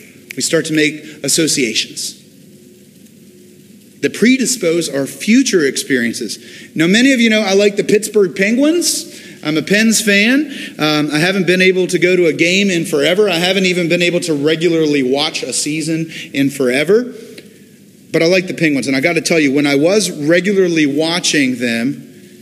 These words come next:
if I saw we were playing Boston, I wouldn't watch the game. I wouldn't watch the game because every time I watched the Pens play, when, whenever we played Boston, we would lose.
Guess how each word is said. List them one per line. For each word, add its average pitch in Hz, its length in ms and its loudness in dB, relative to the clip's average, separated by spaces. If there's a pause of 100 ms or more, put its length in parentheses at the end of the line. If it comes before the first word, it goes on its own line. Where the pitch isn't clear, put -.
(220)
if 135 120 -4
I 180 80 2
saw 190 220 2
we 170 140 4
were 165 80 2
playing 151 340 0
Boston, 135 500 -4
I 135 100 -6
wouldn't 135 240 -2
watch 127 220 -4
the 110 80 -8
game. 98 280 -6 (1400)
I 151 80 0
wouldn't 202 280 4
watch 202 240 0
the 175 100 0
game 185 320 0
because 170 500 0
every 254 340 2
time 196 500 0
I 170 200 0
watched 233 460 0
the 156 100 0
Pens 185 460 0 (220)
play, 185 500 0
when, 190 300 2
whenever 269 280 4
we 339 140 6
played 254 260 2
Boston, 254 420 0
we 226 120 4
would 202 140 4
lose. 202 880 0